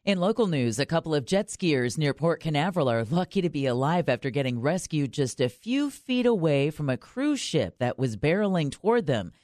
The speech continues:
Port officials and a Brevard County Sheriff's Office Marine unit rescued the pair Saturday as the Carnival Magic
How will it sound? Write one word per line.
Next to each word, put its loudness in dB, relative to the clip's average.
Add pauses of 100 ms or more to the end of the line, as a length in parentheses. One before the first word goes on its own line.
(300)
Port 2
officials 0
and 2
a 0
Brevard 0
County -2
Sheriff's -2
Office -2
Marine 2
unit 2
rescued -2
the -4
pair -2
Saturday 0
as 0
the -6
Carnival 0
Magic 0